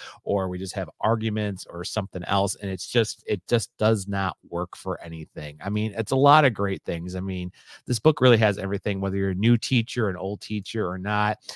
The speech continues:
Um, if you haven't, one thing, of course, you have a Shut Up and Teach podcast, and he's just done the Edu Couples one with his wife. So there's some really great, great little pieces on here. It's a,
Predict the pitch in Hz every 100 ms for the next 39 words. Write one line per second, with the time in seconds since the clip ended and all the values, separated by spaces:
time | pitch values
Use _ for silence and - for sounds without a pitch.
0 | - - 107 101 101 120 131 127 110 113
1 | 123 110 101 117 - 104 110 104 101 90
2 | 87 - 110 - 92 - 131 - - 135
3 | 120 120 127 123 101 98 92 104 - 107
4 | 98 - 104 101 101 - 117 107 98 104
5 | 101 87 95 95 82 87 - - 90 87
6 | 107 - 98 120 139 85 - - 107 -
7 | - 107 - 92 82 - 98 110 98 104
8 | 101 113 170